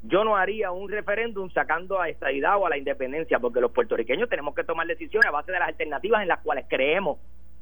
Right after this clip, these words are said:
no imponérselas a los demás. Entonces, ese plebiscito que se hizo sin el apoyo de los demás partidos, excluyendo a los que piensan distinto,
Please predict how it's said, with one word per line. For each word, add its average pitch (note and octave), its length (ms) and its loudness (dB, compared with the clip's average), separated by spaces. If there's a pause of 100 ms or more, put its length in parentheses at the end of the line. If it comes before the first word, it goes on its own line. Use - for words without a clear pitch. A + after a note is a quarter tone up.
(500)
no E3 140 6
imponérselas G3+ 720 0
a C#3+ 40 0
los C#3 120 -2
demás. C3+ 300 0 (920)
Entonces, A3 320 6
ese G#3+ 160 2
plebiscito A#3 680 0 (580)
que C3+ 140 8
se B2+ 120 6
hizo E3 340 2 (180)
sin D#3+ 220 4
el D3 120 4
apoyo F3 580 0
de C3+ 160 0
los B2+ 120 0
demás B2+ 220 -2
partidos, F3+ 560 -4 (180)
excluyendo C3+ 680 4
a E3 40 0
los C#3+ 100 -4
que B2 120 -4
piensan D3 340 -2
distinto, F3+ 560 -2